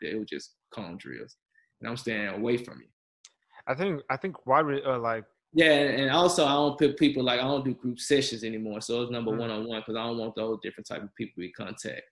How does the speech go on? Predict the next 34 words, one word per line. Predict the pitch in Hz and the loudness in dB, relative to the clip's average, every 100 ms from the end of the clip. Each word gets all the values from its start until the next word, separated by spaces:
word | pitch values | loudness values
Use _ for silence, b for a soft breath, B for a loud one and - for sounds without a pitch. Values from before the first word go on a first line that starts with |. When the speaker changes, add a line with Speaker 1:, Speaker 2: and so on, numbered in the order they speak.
| _ | _
Speaker 1:
Like, | 90 117 | -6 -4
if | 123 | -2
I | 123 120 113 | 0 -2 0
do | 135 127 120 107 _ - | 2 2 0 -6 _ -6
do | 123 117 _ _ _ _ 110 | -4 -6 _ _ _ _ -8
group | 127 - | -8 -4
thing, | 131 127 | -4 -2
it'd | 123 123 | -2 -2
be | 120 | -2
no | 123 110 127 | -2 -4 -2
more | 127 110 | -2 -4
than | 107 | -6
two | 120 117 | -8 -4
people | 120 - 104 | -6 -4 -8
'cause | 110 104 | -6 -8
I, | 101 - | -8 -6
I | 113 - | -6 -4
tell | 110 110 | -6 -4
them | 104 | -6
to | 110 | -10
stay | - 92 | -8 -10
apart | 80 - 71 | -10 -10 -12
or | 80 | -12
something | 85 - | -14 -14
like | - | -10
that. | 104 | -6
And | |
they | 117 113 | -4 -2
have | 117 110 | -2 -4
to | 110 | -8
play | - | -12
the | - | -12
same | - 64 65 | -14 -16 -16
position. | 76 67 - | -16 -16 -16